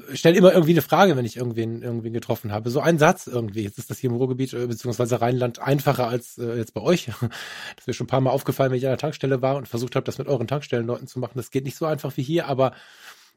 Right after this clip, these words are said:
du erlebst und, und, und bekommst dann Sätze mit, die dich wirklich durchs Leben führen können. Und, ähm,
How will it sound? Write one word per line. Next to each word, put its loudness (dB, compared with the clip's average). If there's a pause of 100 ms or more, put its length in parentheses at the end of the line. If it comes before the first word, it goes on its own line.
du -4
erlebst 4
und, -6
und, -12
und -14
bekommst 2
dann -2
Sätze 2
mit, -2
die -2
dich -8
wirklich -4
durchs -6
Leben -2
führen -8
können. -16 (260)
Und, -12
ähm, -10